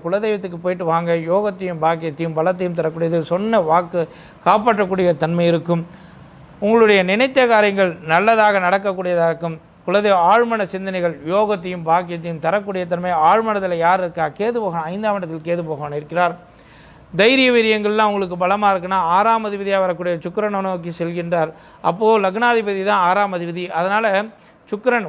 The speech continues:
உச்சத்தை நோக்கி போகும்போது யோகத்தையும் பாக்கியத்தையும் பலத்தையும் தரக்கூடியது, அற்புத பேராற்றலை தரக்கூடியதாக இருக்கும். லக்னத்திற்கு ஏழாம் அதிபதியாக வரக்கூடிய செவ்வாய் உச்சத்திலிருந்து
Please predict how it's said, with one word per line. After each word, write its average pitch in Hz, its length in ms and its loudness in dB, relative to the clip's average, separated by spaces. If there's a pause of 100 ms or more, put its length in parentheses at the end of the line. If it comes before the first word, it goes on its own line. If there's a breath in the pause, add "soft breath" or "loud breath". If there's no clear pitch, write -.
உச்சத்தை 226 320 -2
நோக்கி 202 340 -4
போகும்போது 185 420 0
யோகத்தையும் 202 640 -2
பாக்கியத்தையும் 180 480 -4
பலத்தையும் 190 420 -2
தரக்கூடியது, 175 520 0
அற்புத 185 440 0
பேராற்றலை 180 640 0
தரக்கூடியதாக 165 600 -2
இருக்கும். 160 360 -4
லக்னத்திற்கு 185 600 -4 (200)
ஏழாம் 202 240 2
அதிபதியாக 170 460 -8 (420 loud breath)
வரக்கூடிய 185 520 2
செவ்வாய் 208 520 2
உச்சத்திலிருந்து 185 720 -2